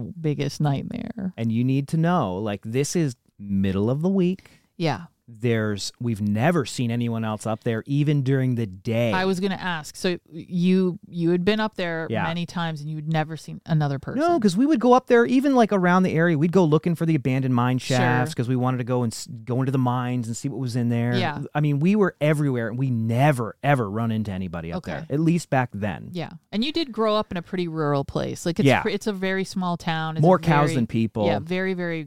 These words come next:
Speaker 1: kinda rural area.
Speaker 2: Those lights flip on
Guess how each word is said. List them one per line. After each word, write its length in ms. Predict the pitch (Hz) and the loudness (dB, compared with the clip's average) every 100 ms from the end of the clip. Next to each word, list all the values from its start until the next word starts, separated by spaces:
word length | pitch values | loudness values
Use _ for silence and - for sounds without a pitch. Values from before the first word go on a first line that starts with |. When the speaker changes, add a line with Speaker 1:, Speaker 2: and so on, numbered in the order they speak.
| - | -10
Speaker 1:
kinda 180 | 170 151 | -10 -6
rural 300 | 143 131 - | -4 -2 -4
area. 380 | 131 92 92 - | -6 -6 -8 -6
Speaker 2:
Those 200 | 107 107 | -4 -2
lights 340 | 101 107 - | 0 -2 -4
flip 280 | - 92 85 | -6 -6 -4
on 360 | 87 78 76 | -6 -6 -8